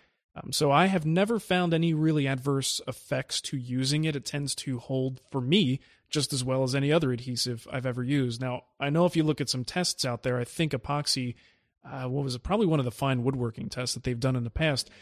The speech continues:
I don't think epoxy performed quite as well as some of the other wood glues, but I think we're talking about semantics at this point. I think for most of what we're doing with furniture and standard, uh, things that we build,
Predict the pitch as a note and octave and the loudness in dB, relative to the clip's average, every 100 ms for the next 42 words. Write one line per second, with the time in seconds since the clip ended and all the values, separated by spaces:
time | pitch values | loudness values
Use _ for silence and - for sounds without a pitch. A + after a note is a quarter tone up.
0 | - - G#3+ C4 A3+ - G3 F#3+ F#3 E3+ | -10 2 2 4 0 2 0 2 0 0
1 | - D#3+ - F3+ F#3 F3 - - E3+ F3+ | -2 -6 -2 0 2 0 -2 -4 2 2
2 | F3+ E3+ C#3+ C#3 G3+ F3+ A#2+ - C#3 C3+ | 2 0 0 2 2 2 0 0 0 2
3 | C3+ B2+ A#2+ G3 D3 B2 A2+ A2+ - - | 2 0 0 -2 0 -2 -2 -4 -6 -16
4 | _ _ D#3+ D3 - C#3+ E3+ D3 D3 D3 | _ _ 0 0 -2 -2 -2 -2 -2 -2
5 | C3+ C3+ B2+ - B2 C3 C3+ B2+ A#2 - | -2 -2 -2 0 -2 0 0 -2 -4 -6
6 | B2+ - - B2 C3 - B2 B2 B2 C3+ | -6 -8 -6 -8 -6 -6 -6 -4 0 0
7 | C3 A#2+ A#2+ B2 - - - C3 C3+ B2+ | 0 -6 -4 -6 -6 -18 -10 0 2 2
8 | C3 B2 A#2+ - C#3 B2+ - B2 A2+ - | 2 0 -4 -2 -2 0 -2 -4 -2 0
9 | C3+ B2+ A#2+ A#2 A#2 A#2 C#3+ A#2+ A#2+ C#3 | 0 0 -2 -4 -8 -4 -2 -2 -2 -2
10 | D3+ A#2+ A#2 | -2 -2 -6